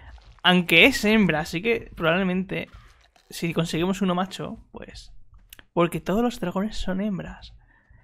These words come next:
Por eso le he puesto a este Eli y a este Felipe Torres, porque me dice también que le pusiese tu nombre, Felipe. Tú tenías un bicho y aquí le hemos puesto dragoncito este.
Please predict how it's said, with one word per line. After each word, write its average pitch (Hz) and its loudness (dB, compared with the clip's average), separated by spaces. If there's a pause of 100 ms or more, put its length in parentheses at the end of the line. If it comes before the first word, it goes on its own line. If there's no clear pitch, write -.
(240)
Por 170 2
eso 185 -2
le - -4
he - -4
puesto 190 0
a - -2
este 170 2
Eli 202 0 (300)
y 151 2
a 165 6
este 185 -2
Felipe 170 0
Torres, 175 0
porque 156 -6
me 151 -2
dice 156 -4
también 160 -4
que 160 0
le 151 0
pusiese - -12
tu 165 -6
nombre, 160 -4
Felipe. - -8
Tú 151 -8
tenías 156 -4
un 160 -2
bicho 196 0
y 151 -2
aquí 156 -4
le 160 0
hemos 160 2
puesto - -2
dragoncito 151 -2
este. - -10